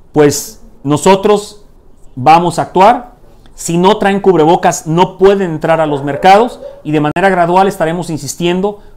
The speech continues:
para que esto sea así y si no, pa-, procederemos, pues, a actuar con la capacidad que nos da el nuevo reglamento municipal. Preguntan por qué ahora sí vas a cerrar negocios y antes no.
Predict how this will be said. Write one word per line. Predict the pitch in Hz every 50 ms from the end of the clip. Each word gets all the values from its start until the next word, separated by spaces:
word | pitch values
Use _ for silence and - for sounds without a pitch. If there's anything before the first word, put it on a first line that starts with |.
| - -
para | 139 139 135 -
que | 165
esto | 160 160 - - 185 180 175
sea | - 170 165 160
así | 156 - 202 233 240 -
y | 143
si | - - 143
no, | 151 165 165 -
pa-, | 180 160 139 -
procederemos, | 147 135 - 139 135 143 156 165 180 165 - - - - - - - - - - -
pues, | 139 131 - -
a | 131
actuar | 127 127 - 156 156 160 165 170 165 - - - - - - - - -
con | - 151 165 165 170
la | 170 170 170 170 165 165 165 - - - - _ _ - - - -
capacidad | - 143 - 160 160 160 170 156 160 160
que | 160 139
nos | 135 127
da | 143
el | 143
nuevo | 147 147 151 147
reglamento | 139 127 127 123 131 135 139 139 147 139
municipal. | 131 127 120 117 107 - 120 - 117 110 107 107 - - - - - _ - _ - - - _ - _ _ _ - - _ _ _ _ _ _ - - - - - -
Preguntan | - 147 151 156 185 214 202 220 220 196
por | - 175 160 -
qué | 185 185
ahora | 196 196 202 196
sí | - - 202 196
vas | 202 185
a | 175 -
cerrar | 175 156 165 175 175
negocios | 180 170 175 185 180 - 190 185 175 - -
y | 151 156
antes | 160 156 160 160 170 156 147 160
no. | 165 165 156